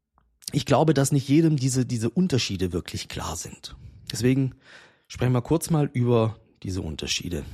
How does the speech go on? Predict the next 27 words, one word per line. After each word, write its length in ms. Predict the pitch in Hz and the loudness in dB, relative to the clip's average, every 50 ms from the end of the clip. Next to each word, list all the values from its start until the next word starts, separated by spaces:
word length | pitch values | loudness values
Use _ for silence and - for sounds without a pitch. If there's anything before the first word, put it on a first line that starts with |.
| - - - | -18 -18 -18
zwischen 340 | - - - - - 107 | -16 -14 -14 -12 -12 -12
Festplatte 1000 | - - - - 143 180 - - - _ - - - 170 170 - - 170 170 170 - - - - _ _ | -12 -8 -4 -2 -2 0 -2 -4 -10 _ -10 -4 0 0 0 2 2 2 2 2 0 -2 -8 -20 _ _
und 340 | - 104 95 95 95 - - _ - | -2 -2 0 0 -2 -6 -10 _ -10
S 200 | - 76 - - | -10 -10 -8 -8
S 220 | - - - - | -8 -8 -8 -8
D. 300 | - - 71 - - 143 - _ _ _ _ - - - - - - - - - - - - - | -8 -10 -12 -12 -14 -18 -20 _ _ _ _ -20 -20 -20 -20 -20 -18 -18 -18 -18 -18 -14 -2 0
S 180 | 147 175 - | 2 2 4
S 180 | 233 208 - - | 2 2 0 0
D 220 | - 165 208 247 | 0 2 2 2
steht 240 | - - - 139 127 | 2 2 0 0 0
für 160 | - - 120 | 2 0 0
Solid 380 | 117 - - 120 135 165 160 - | 0 2 0 2 2 2 0 0
State 440 | - - - - 113 143 165 - - _ - | -2 -4 -2 0 0 0 0 -2 -6 _ -12
Disk. 380 | - - - - - - - - - - - - _ _ _ - | -10 -8 -8 -8 -10 -12 -14 -18 -16 -16 -18 -18 _ _ _ -16
Das 120 | - - - | -8 -4 -4
ist 140 | 175 - | -4 -2
also 240 | - 120 113 110 - | -2 -2 -2 -2 -2
ein, 220 | - 123 120 113 98 - - - - | -2 -2 -2 -2 -2 -4 -6 -8 -8
ein 180 | - - 135 117 | -6 -4 -4 -4
Speichermedium 920 | - - - 123 185 220 - 185 135 135 139 147 151 143 143 151 180 214 - - - - - - - - _ _ - | -4 -4 -4 -2 -2 0 0 0 0 2 2 2 2 2 2 2 2 0 0 -4 -8 -20 -20 -20 -20 -20 _ _ 2
ohne 300 | 156 175 220 233 233 202 | 4 6 6 6 6 6
bewegliche 580 | 165 175 147 165 165 160 - 160 139 - 151 | 4 4 4 4 4 4 2 0 -2 0 -2
Teile. 400 | - - - 82 80 - - - - - - - - - - _ _ _ _ _ _ _ _ _ _ _ _ _ _ _ _ _ _ _ _ _ _ _ | -4 -4 -6 -8 -8 -8 -10 -12 -16 -20 -20 -20 -20 -20 -20 _ _ _ _ _ _ _ _ _ _ _ _ _ _ _ _ _ _ _ _ _ _ _
Das 160 | _ - - 113 | _ -6 -2 0
heißt, 240 | 127 170 - - | 0 0 0 0
es 140 | 113 - - | -2 0 0
sind 300 | - 127 156 175 - - | 2 2 2 0 -2 -4